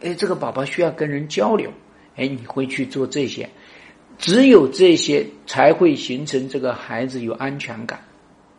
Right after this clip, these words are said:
对吧？才会有安全感。所以好多人说：“啊，我没有安全感。”你没有安全感，那是因为什么？没有人关注你，啊，没有人积极回应你，知道吗？啊，没有人跟你互动，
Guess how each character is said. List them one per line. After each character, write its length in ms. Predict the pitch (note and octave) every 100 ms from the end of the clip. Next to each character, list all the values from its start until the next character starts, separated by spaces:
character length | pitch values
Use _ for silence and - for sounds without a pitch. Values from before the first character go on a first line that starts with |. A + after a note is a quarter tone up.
| _ _ _ _ _ _ _ _ -
对 120 | C3+
吧？ 240 | B2 - - - - -
才 200 | C#3+ D#3
会 140 | F3+
有 60 | D#3
安 200 | C3+ D#3
全 220 | D3+ B2
感。 180 | B2+ - - _ _
所 160 | - B3+
以 160 | A3
好 340 | - - D3+ D#3+
多 180 | G#3+
人 120 | A3 G#3
说 140 | F#3+
：“啊， 180 | F3+ G3+
我 120 | G#3+
没 140 | G3 G#3+
有 120 | G3+
安 160 | D#3+ D3+
全 220 | C3+ B2
感。” 120 | A#2 - - - - _
你 140 | - C#3+
没 160 | G3+
有 80 | B3+
安 180 | G#3 A3
全 180 | G#3+ F3+
感， 180 | F3 E3
那 80 |
是 160 | G#3 G#3
因 160 | G3+ G3+
为 100 | F#3+
什 140 | C3+
么？ 140 | B2+ - - - -
没 180 | - C3
有 100 | C3+
人 180 | A#2 A#2+
关 280 | C3+ C#3 C#3+
注 220 | D3+ D#3
你， 180 | G#2+ - - _ _ _ -
啊， 360 | C#3+ D#3+ C#3+ A#2
没 140 | C#3
有 100 | D#3+
人 200 | C3+ D#3+
积 180 | F#3+ A3+
极 140 | F#3
回 220 | F3 D3 C#3
应 260 | G#3+ A3
你， 380 | D3 B2+ E3 - - _ _ _ _
知 160 | - A3
道 100 | A3
吗？ 380 | G#3+ G#3+ - - _ _ -
啊， 300 | C#3 C3 - _ -
没 180 | C#3+ A3
有 100 | G#3+
人 160 | G#3+
跟 120 | A3
你 60 | G#3+
互 240 | - A3+
动， 300 | A3+ B3 -